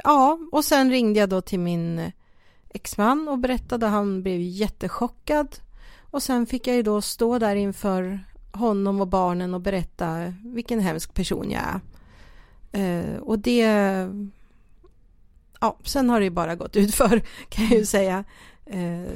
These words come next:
det, det var ju liksom startskottet till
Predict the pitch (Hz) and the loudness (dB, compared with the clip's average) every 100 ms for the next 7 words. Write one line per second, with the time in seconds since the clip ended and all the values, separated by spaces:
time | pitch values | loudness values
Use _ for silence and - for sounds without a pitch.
0 | 202 196 202 208 196 185 180 208 202 190 | -10 -8 -2 0 2 0 -2 -2 0 0
1 | 180 190 180 202 180 - 185 - 180 175 | 0 -6 -4 -2 -2 -2 -6 -4 -6 -6
2 | - - - - - - - - 190 175 | -8 -14 -16 -20 -20 -20 -6 0 2 2
3 | 170 170 165 | 0 0 -2